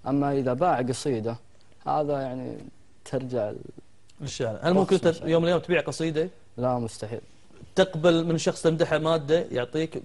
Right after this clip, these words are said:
Speaker 2: تقبل هالأمر وتشوف أنه حق مشروع
Speaker 1: إذا،
Speaker 2: للشاعر؟
Speaker 1: إذا، إذا كانت النية إني أنا أمدحه عشان
Speaker 2: إيه.
Speaker 1: آخذ فلوس، لا.
Speaker 2: ترفض،
Speaker 1: ما يصير.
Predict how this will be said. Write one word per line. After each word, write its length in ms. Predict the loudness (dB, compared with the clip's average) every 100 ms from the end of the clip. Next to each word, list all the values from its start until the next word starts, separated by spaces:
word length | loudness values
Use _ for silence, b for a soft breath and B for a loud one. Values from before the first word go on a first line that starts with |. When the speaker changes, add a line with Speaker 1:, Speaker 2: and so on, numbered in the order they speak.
| -4
Speaker 2:
تقبل 280 | -2 0
هالأمر 320 | 2 2 0 -2
وتشوف 300 | -4 0 0
أنه 140 | 0
حق 200 | -2 -4
مشروع 340 | 0 4 6
Speaker 1:
إذا، 100 | 6
Speaker 2:
للشاعر؟ 300 | 6 6 6
Speaker 1:
إذا، 500 | 4 2 2 2 2
إذا 260 | 0 2 0
كانت 500 | 0 2 2 2 2
النية 440 | 0 2 0 0
إني 320 | -2 -2 0 2
أنا 160 | 2
أمدحه 340 | 2 2 -2 -4
عشان 460 | -6 -4 -2 0
Speaker 2:
إيه. 580 | 0 -2 -4 -6 -4 -4
Speaker 1:
آخذ 200 | -2 -4
فلوس، 340 | -4 -6 -6 -10
لا. 200 | -8 -8 -10 -20 -20 -20 -20 -20 -20 -18 -6
Speaker 2:
ترفض، 320 | -2 -2 -4
Speaker 1:
ما 480 | -8 -10 -12 -12 -8
يصير. 120 | -8